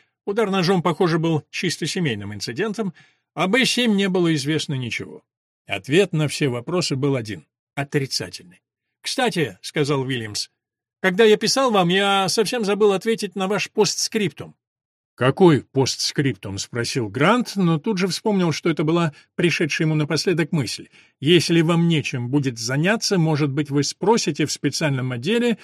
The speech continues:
интересует ли их в каком-либо отношении человек по имени Арчибальд Браун.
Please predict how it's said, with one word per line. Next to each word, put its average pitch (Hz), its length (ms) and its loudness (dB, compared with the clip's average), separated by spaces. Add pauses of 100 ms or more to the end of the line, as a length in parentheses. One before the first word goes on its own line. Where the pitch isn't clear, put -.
(240)
интересует 208 760 2
ли 180 140 2
их - 340 -2
в - 40 -20
каком-либо 147 540 2
отношении 196 540 0
человек 175 560 2
по 160 100 0
имени 185 380 4 (240)
Арчибальд 180 680 0
Браун. 110 500 -4